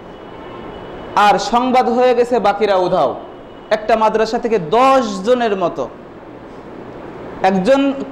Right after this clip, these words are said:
একজনকে কেবল অফিসে নিয়ে জিজ্ঞাসাবাদ চলছে, এর ভিতরেই অন্যরা চলে গেছে।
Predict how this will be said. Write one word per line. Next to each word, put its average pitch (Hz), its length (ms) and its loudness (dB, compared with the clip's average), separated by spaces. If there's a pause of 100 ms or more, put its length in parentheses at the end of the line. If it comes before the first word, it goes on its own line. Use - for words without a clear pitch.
(400)
একজনকে 269 540 0
কেবল 285 280 4
অফিসে 240 460 0
নিয়ে 254 200 -2
জিজ্ঞাসাবাদ 226 720 0
চলছে, 226 380 2 (1800)
এর 233 180 4
ভিতরেই 226 560 2 (1700)
অন্যরা 190 380 4
চলে 170 260 0
গেছে। 123 200 -8